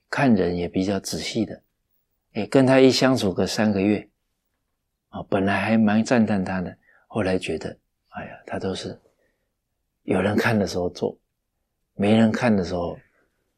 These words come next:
就不做了。啊，尤其领导在的时候，一定做。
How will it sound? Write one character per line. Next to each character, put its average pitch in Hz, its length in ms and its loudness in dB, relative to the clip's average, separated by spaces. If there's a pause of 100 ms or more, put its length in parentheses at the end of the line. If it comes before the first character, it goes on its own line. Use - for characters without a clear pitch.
(220)
就 - 120 -4
不 - 180 -8
做 117 320 -6
了。 - 120 -20 (1400)
啊， 113 260 -8
尤 123 100 4
其 123 180 4
领 120 260 6
导 90 200 0
在 101 180 -2
的 85 80 -4
时 85 100 -8
候， 85 180 -10
一 - 100 -4
定 120 160 0
做。 104 260 -8